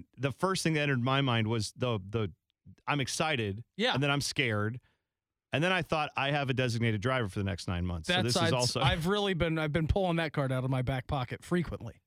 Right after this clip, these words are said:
Speaker 1: Yeah. Uh, the only advice, 'cause I, I, I have learned it's not great to give unsolicited advice just in life,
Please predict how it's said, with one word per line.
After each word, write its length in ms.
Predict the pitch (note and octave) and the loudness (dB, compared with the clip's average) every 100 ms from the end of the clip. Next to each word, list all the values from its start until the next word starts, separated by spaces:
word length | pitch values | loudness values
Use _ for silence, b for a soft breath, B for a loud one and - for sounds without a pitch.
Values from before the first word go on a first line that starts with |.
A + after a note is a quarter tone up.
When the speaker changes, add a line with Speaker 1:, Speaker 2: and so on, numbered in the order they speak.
| - | -2
Speaker 1:
Yeah. 260 | A#2+ G2+ F2+ _ _ | 0 0 -2 _ _
Uh, 200 | - B2 B2 A#2+ | -2 -2 -4 -6
the 220 | C3 E3 | -2 0
only 220 | F#3+ A3+ | 0 0
advice, 420 | G#3+ E3+ E3+ - - | 0 0 0 -4 -4
'cause 140 | D#3+ | -2
I, 240 | E3+ F#3 F3 | 0 0 0
I, 280 | C3+ D3 C3+ _ _ _ _ _ | 0 0 -2 _ _ _ _ _
I 140 | A2+ | -2
have 160 | C3 A#2+ | 0 0
learned 420 | A#2+ D#3+ F3+ F3+ | 0 2 2 0
it's 200 | B2+ A#2+ | -2 -2
not 200 | C3+ B2+ A2 | 0 0 0
great 240 | A#2+ A2+ | -2 -2
to 80 | - | -2
give 180 | G#2 F#2 | -2 -2
unsolicited 640 | B2 A#2+ - A2 - A2 | -2 -2 0 -2 -2 -2
advice 460 | G2 F2+ G#2 G2 - - | -2 -2 -2 -2 -6 -4
just 280 | G#3+ A3+ F#3 | -2 -2 -2
in 100 | C#3 | 0
life, 360 | F#2 F#2 G#2+ - | 0 0 -2 -6